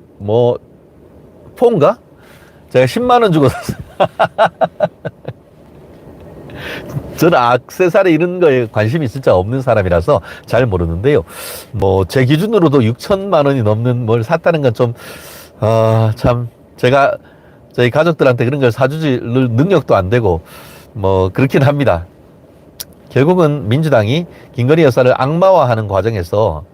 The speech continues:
마리 앙뚜아네트 같은 이미지를 씌우는 과정에서 그런 일이 벌어졌는데요. 어쨌든 뭐 신고를 하지 아니한 것에 대해서는 또 책임을 물을 수는 있습니다만 그거를 시끌벅적 떠들썩하게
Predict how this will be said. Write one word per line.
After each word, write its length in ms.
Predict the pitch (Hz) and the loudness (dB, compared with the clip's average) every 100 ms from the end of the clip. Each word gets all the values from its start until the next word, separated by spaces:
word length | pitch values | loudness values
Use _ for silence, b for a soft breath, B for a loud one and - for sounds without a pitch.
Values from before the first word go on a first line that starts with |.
| B B B B B | B B B B B
마리 280 | - 107 139 | -2 2 2
앙뚜아네트 640 | 147 165 208 165 120 - | 2 0 0 2 2 0
같은 340 | 107 87 104 107 | -2 -2 -4 -6
이미지를 380 | 104 127 110 | -4 -4 -4
씌우는 400 | 101 - 220 202 | -6 -2 -2 0
과정에서 500 | 127 98 117 107 98 | 0 0 0 -2 -2
그런 220 | 92 113 101 | -4 -4 -2
일이 180 | 101 | -4
벌어졌는데요. 720 | 107 95 110 110 80 92 147 117 B B - | -2 -2 -2 -4 -4 -2 -2 -4 B B -2
어쨌든 300 | 175 202 165 | 2 2 2
뭐 120 | 143 | 2
신고를 800 | - 240 233 185 160 151 170 160 | 0 -2 2 4 4 4 2 0
하지 260 | - 185 | -4 -2
아니한 360 | 185 117 139 214 | 0 2 2 2
것에 240 | 185 - | 0 0
대해서는 520 | 131 101 101 113 135 78 B B B B | 0 0 0 -2 -2 -4 B B B B
또 200 | - 104 | -2 0
책임을 360 | 101 170 151 135 | 0 0 2 4
물을 240 | 113 190 | 4 2
수는 160 | 165 123 | 2 -2
있습니다만 480 | 95 - 107 98 95 | -4 -2 2 2 2
그거를 420 | 123 151 147 185 - B B B | 2 4 4 2 -2 B B B
시끌벅적 760 | - - - - 190 165 - 139 | -12 -12 -4 0 0 0 -2 -2
떠들썩하게 680 | 160 143 - 160 160 131 | 0 0 0 0 2 0